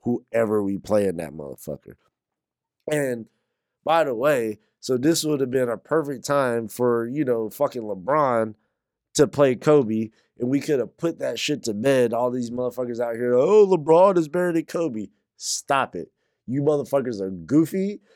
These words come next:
and in no way, shape, or form is LeBron James a better basketball player than Kobe Bryant. I'm saying that right now. Any motherfucker wanna get on my comment box, you wanna debate this, you wanna go back and forth,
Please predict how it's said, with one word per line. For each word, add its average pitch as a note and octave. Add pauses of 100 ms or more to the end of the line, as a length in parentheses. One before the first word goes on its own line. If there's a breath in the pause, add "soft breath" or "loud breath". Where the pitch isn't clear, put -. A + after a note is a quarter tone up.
(120)
and D3
in B2+
no E3
way, F3
shape, E3+
or D3+
form C3 (260 soft breath)
is D#3
LeBron C#3
James C3+
a A#2+
better C3+
basketball A#2
player G#2+
than G2
Kobe A#2
Bryant. F#2+
I'm G#2+
saying B2+
that B2+
right B2
now. A#2+
Any B2+
motherfucker B2+
wanna A#2+
get B2
on B2
my A#2
comment B2
box, B2
you C3+
wanna A#2
debate G#2+
this, A#2+
you A#2+
wanna B2
go A#2+
back A2+
and A2+
forth, A#2